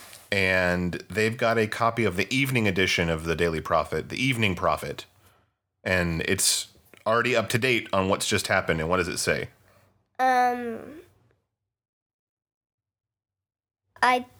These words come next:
Speaker 2: don't really know.
Speaker 1: It says they were spotted by Muggles while they were flying in their car.
Speaker 2: Oh.
Speaker 1: Which means that paper comes out quick.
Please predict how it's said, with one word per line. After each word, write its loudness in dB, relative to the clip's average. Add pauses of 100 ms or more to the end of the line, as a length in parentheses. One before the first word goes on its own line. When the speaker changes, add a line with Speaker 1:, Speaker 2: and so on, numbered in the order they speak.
(100)
Speaker 2:
don't 2
really 0
know. -2
Speaker 1:
It -2
says 2
they 4
were 4
spotted 0
by 2
Muggles 0
while 0
they 2
were 2
flying 2
in -2
their -2
car. 0
Speaker 2:
Oh. 0
Speaker 1:
Which 0
means 0
that 2
paper 0
comes 0
out 0
quick. -4